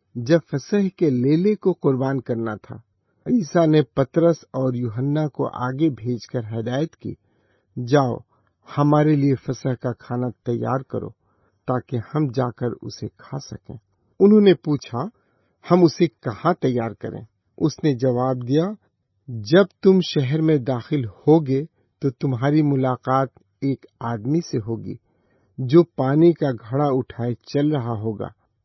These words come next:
उसके पीछे चलकर उस घर में दाखिल हो जाओ, जिसमें वो जाएगा। वहां के मालिक से कहना, 'उस्ताद आपसे पूछते हैं कि वो कमरा कहाँ है, जहां मैं अपने शागिर्दों के साथ फसह का खाना खाऊं।'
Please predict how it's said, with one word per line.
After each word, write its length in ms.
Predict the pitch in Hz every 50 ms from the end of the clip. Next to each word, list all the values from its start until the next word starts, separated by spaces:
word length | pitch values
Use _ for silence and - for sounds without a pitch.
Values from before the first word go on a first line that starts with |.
| _
उसके 380 | - 151 135 - - - 143 131
पीछे 480 | - _ - 147 151 - - - 208 190
चलकर 560 | - - 160 135 123 - - 135 131 123 127 - _ _ _ -
उस 200 | 202 208 - - 135
घर 380 | 120 - - - - 123 127
में 220 | 139 170 220 247 214
दाखिल 380 | 180 160 135 - - 147 135
हो 180 | 120 113 123 127
जाओ, 340 | 107 123 127 113 135 160 175 - _ _ _ _ -
जिसमें 400 | 123 120 139 139 - - 151 139
वो 180 | 127 113 117 113
जाएगा। 600 | 104 110 127 123 104 107 127 123 - - - - - _ _ _ _ _ _ _ _ _ _ _ -
वहां 340 | 147 147 165 151 165 202 202
के 140 | - - 196
मालिक 380 | 180 160 147 143 147 156 -
से 140 | - - 139
कहना, 440 | - - 120 110 113 127 151 190 208 - _ _ _ _ _
'उस्ताद 600 | 147 143 - - _ - 147 139 139 151 175 196 - _ _ _ _ _ -
आपसे 480 | 127 135 135 123 - - - - 127
पूछते 680 | 117 - _ _ - 147 160 - - - - - 233
हैं 260 | 214 156 127 110 104 - - _ _ _ _ _ _ _ _ -
कि 100 | 147 139
वो 340 | 127 127 131 139 139 120 - _ _ _ _ _ _ _ _ _ _ _
कमरा 300 | - 151 147 151 165 170
कहाँ 440 | 156 - - 123 104 - 151 160 160
है, 240 | 131 113 113 113 131 - _ _ _ -
जहां 380 | 120 117 120 139 123 131 143 139
मैं 200 | 135 135 135 -
अपने 340 | - - 120 - - 131 120
शागिर्दों 640 | - - 120 117 117 113 135 131 127 120 147 135
के 140 | - - 127
साथ 300 | 117 - - 113 117 117
फसह 520 | - _ _ - - 127 - - 131 120
का 180 | 110 - - 104
खाना 380 | - _ - 104 107 107 107
खाऊं।' 380 | 113 - - - 107 104 104 117